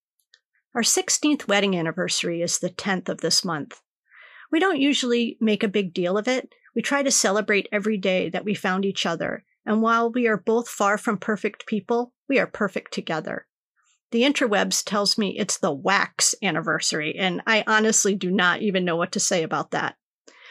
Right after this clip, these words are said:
I think we'll celebrate with something delicious for dinner, and I'm now taking suggestions because I honestly cannot tell you what we had for food at the wedding. And cake, which would be lemon and raspberry, because I do remember the wedding cake. I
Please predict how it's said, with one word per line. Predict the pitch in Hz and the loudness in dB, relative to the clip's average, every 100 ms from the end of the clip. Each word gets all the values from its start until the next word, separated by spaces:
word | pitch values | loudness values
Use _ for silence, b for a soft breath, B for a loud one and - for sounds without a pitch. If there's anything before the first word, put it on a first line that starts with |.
| B B | B B
I | 220 | 2
think | 254 247 | 2 2
we'll | 269 | 2
celebrate | - 208 202 220 254 240 | 4 4 2 4 2 2
with | 226 | 0
something | - 208 233 | 0 0 0
delicious | 226 190 196 - 233 | 0 0 2 0 -2
for | - | -4
dinner, | 190 170 190 269 B B B | -2 0 0 -2 B B B
and | 214 208 | 2 2
I'm | 196 | 2
now | 185 190 | 2 2
taking | 214 196 208 | 0 -2 0
suggestions | 190 196 185 180 - 240 247 | 0 0 0 -2 0 -2 0
because | - 233 208 | -2 -4 0
I | 185 - | 0 0
honestly | 190 196 - 208 | 0 0 0 -2
cannot | - 185 180 - | 0 -2 -2 -2
tell | 170 | -2
you | 175 214 | 0 0
what | 196 196 | 0 0
we | 208 | -2
had | 160 175 175 | 0 -4 -4
for | 202 | -6
food | - 180 180 | -4 -2 0
at | 202 | 0
the | 185 | 0
wedding. | 165 160 208 240 _ _ _ B B B | -2 0 0 -2 _ _ _ B B B
And | 311 320 | 2 2
cake, | - 208 226 - B B B | 2 2 0 -6 B B B
which | 233 233 | -2 0
would | 254 214 | -2 0
be | 233 | 0
lemon | 220 208 240 | 2 2 2
and | 269 | 2
raspberry, | 226 185 185 - 180 190 190 _ _ _ _ _ _ | 2 2 0 0 0 0 -4 _ _ _ _ _ _
because | 226 233 226 | -2 2 2
I | 202 | 2
do | 170 247 330 | 2 2 4
remember | 240 196 175 170 170 185 b b _ - | 4 2 0 0 0 -2 b b _ 0
the | |
wedding | 175 233 208 151 | 4 4 4 0
cake. | - - - - _ | -4 -8 -12 -20 _
I | 226 | 0